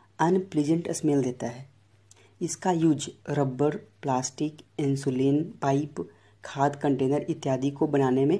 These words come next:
किया जाता है। स्टारीन जब गैस में कन्वर्ट होता है तो ये ह्यूमन बॉडी को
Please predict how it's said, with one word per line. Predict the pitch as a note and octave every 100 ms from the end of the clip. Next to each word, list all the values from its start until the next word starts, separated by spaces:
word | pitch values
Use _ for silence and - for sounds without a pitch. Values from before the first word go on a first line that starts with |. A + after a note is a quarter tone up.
| - - _ -
किया | C3+
जाता | B2 A#2 A#2
है। | A#2+ - _ _ _ _ - D3+
स्टारीन | - D3+ C#3+ D#3+ F#3 G#3 G#3+ - _ _ -
जब | C3+ D#3 D3
गैस | C#3 D#3 E3+ E3+
में |
कन्वर्ट | E3 D3 D3 C#3
होता | C3 B2
है | B2+ C3+ - _ _ _ _
तो | D3 D3
ये | D#3 E3+ -
ह्यूमन | - D3+ E3 E3
बॉडी | C#3+ C#3
को | C3+